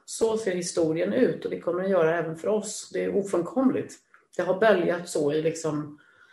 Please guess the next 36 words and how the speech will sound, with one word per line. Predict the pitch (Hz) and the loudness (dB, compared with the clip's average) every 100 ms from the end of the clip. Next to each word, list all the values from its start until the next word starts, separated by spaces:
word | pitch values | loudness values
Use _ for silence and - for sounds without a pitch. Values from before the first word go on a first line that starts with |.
| _ _ - | _ _ -2
ja, | 190 151 - - 196 | 2 2 -2 -2 4
i, | 190 180 196 | 6 6 6
i | |
historien. | 196 196 180 170 170 | 4 6 4 4 4
I, | 165 160 - - - | 2 0 -4 -8 -10
liksom, | - 170 165 - - - - - - | -2 0 0 -4 -10 -10 -12 -12 -2
så, | 202 - | 0 0
så, | - 208 202 - | 6 6 6 -2
så | - 226 | 0 4
ser | 220 | 8
det | 202 | 8
ut. | 277 277 - - - | 8 6 2 -8 -4
Det, | 185 | 4
det | 208 151 202 | 6 6 6
går | 220 262 | 8 8
fram | 262 175 147 | 6 0 0
och | 143 | -2
tillbaka | 165 - - - 143 | -2 -2 -2 -6 -4
och | |
det | 175 | 2
är | 180 | 4
bättre | 202 202 175 | 4 2 -4
och | |
sämre | - 156 - | 0 0 0
tider | - 147 - 135 | -2 -4 -2 -6
för | - 156 | -4 -4
olika, | 151 139 - - - - - - | -2 -4 -4 -6 -6 -12 -4 8
ur | 190 | 10
olika | 175 147 - | 8 4 -2
aspekter. | - 135 - 123 - - - 113 117 - _ _ _ _ _ _ _ | -2 -4 -2 -4 -4 -10 -8 -6 -8 -14 _ _ _ _ _ _ _
Sen | - 208 | 4 6
är | 214 | 10
det, | 214 | 10
liksom, | 196 196 196 180 175 - | 8 6 6 6 4 -2
det, | - 202 | 4 6
jag, | - 196 | 8 4